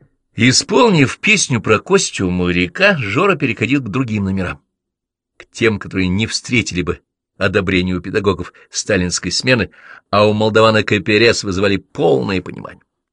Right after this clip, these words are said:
"С одесского кичмана бежали два уркана", высоким голосом начинал Жора, и повисало молчание, в котором лишь изредка застревал осторожный смешок. Один был в полушубке,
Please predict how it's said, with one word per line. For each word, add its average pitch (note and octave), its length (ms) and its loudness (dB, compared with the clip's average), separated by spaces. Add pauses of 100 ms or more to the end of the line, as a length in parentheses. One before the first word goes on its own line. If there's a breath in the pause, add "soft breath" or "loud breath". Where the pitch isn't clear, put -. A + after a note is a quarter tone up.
(1120)
"С - 120 -10
одесского F#3 840 2
кичмана E3 840 0
бежали G#2 500 0
два F2+ 220 0
уркана", E3 840 0 (340 loud breath)
высоким F#2 460 -4
голосом F2+ 400 -2
начинал F2 340 -2
Жора, A2 420 2 (260 loud breath)
и E2 100 -8
повисало F#2+ 440 0
молчание, G#2 880 2
в F2 60 -10
котором F2 240 -6
лишь E2+ 300 -6
изредка G2+ 580 -8
застревал F#2+ 480 -6 (260 loud breath)
осторожный F#2 480 -8
смешок. - 500 -6 (420)
Один D#3+ 500 2
был A3 180 6
в - 80 -8
полушубке, G3 800 2